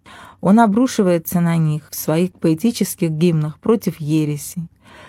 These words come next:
в своих прозаических речах, опровержениях Мани, Маркиона и Бардесана. Очень многие богословские идеи Ефрема необходимо понимать в контексте противоборства с этими тремя еретическими учителями.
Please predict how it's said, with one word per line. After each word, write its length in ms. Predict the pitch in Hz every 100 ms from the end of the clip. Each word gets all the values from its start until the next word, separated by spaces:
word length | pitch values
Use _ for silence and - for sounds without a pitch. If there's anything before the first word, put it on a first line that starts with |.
| -
в 60 | -
своих 300 | 156 175 185
прозаических 880 | 185 170 185 220 - 180 - 165
речах, 520 | 175 175 - 160 147 -
опровержениях 1080 | 147 - 160 170 143 160 156 147 147 147 - _
Мани, 400 | 165 156 185 190
Маркиона 640 | 165 147 156 - 151 170 156
и 120 | -
Бардесана. 840 | 143 139 139 139 - 143 143 147 156 _ _ - - - _
Очень 300 | 226 254 247
многие 360 | 247 254 214 196
богословские 800 | 180 190 190 202 190 - 185 185
идеи 320 | 165 190 175
Ефрема 580 | 165 190 247 294 196 160 _ - - -
необходимо 640 | 165 160 175 160 214 262
понимать 540 | 208 175 165 165 190 208
в 40 |
контексте 560 | - 160 160 214 214 -
противоборства 1120 | 160 160 156 156 147 190 240 - - 170 175
с 120 | - 202
этими 360 | 208 180 165
тремя 520 | 160 - 165 160 160 175
еретическими 840 | 151 160 165 160 156 - - 151
учителями. 760 | 147 160 - 143 147 151 165